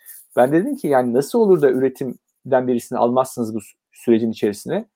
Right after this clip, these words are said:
E, oradaki, e, bir takım iyileştirmeleri veya, e, ne bileyim,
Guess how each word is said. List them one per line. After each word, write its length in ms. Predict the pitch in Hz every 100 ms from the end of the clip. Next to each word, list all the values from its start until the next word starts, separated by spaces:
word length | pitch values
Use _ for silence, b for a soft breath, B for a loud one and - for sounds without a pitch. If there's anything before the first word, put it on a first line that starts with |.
| _ _ _ -
E, 80 | 120 117 113 110 107
oradaki, 640 | 135 143 147 - 143 -
e, 380 | 127 127 120 117
bir 80 | 123
takım 220 | 123 135
iyileştirmeleri 800 | 127 127 127 - 131 127 123 120
veya, 300 | 107 104 104
e, 200 | - 110 107 107 107 - - - 120
ne 140 | 123
bileyim, 240 | 127 110